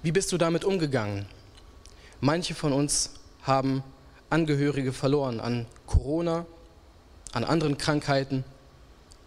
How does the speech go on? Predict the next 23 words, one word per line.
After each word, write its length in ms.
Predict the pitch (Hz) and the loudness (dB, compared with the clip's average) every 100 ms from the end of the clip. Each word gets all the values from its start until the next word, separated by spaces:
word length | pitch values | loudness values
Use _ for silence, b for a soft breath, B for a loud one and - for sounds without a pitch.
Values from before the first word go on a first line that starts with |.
| - - - | -20 -12 -2
auch 180 | 127 | 0
wegen 160 | 147 135 | 0 0
des 160 | 127 - | 0 0
Alters. 600 | 123 151 170 165 - - - - B B B | 0 0 -2 -2 -2 -4 -12 -20 B B B
Manche 320 | - 160 170 165 | 0 0 0 0
haben 320 | 160 156 139 - | 2 0 -4 0
jetzt 340 | 156 190 - | 0 0 -2
aktuell 540 | 156 - 139 151 139 - - | -4 -2 0 2 0 -6 -8
damit 260 | - 143 139 | 0 0 0
zu 120 | - | -4
kämpfen. 540 | - 160 151 - 104 104 - - - - - - - - - - - - - - - - - - - - - - B B B B B B B B B - | 0 0 0 -6 -10 -10 -16 -20 -20 -20 -20 -20 -20 -20 -20 -20 -20 -20 -20 -20 -20 -20 -20 -20 -20 -20 -20 -20 B B B B B B B B B -2
Einige 320 | 147 165 156 | 0 2 0
von 160 | 147 143 | 0 0
uns 380 | 139 147 - 127 | 0 0 -2 0
wurden 400 | 151 147 147 139 - - - | 2 2 0 -2 -10 -16 -4
dieses 300 | 151 143 - | 0 2 2
Jahr 160 | 143 | 0
schockiert 680 | 139 151 - - 175 165 - - - - - - | 0 -2 -2 0 0 -2 -8 -12 -20 -20 -20 -20
von 240 | - 139 147 | -4 2 2
Nachrichten 400 | 156 151 - 139 | 2 -2 -6 -4
von 160 | 147 | 0
ihrem 280 | 139 139 127 | 2 2 0
Arzt 580 | 147 151 - - - - | 0 0 0 -2 -4 -10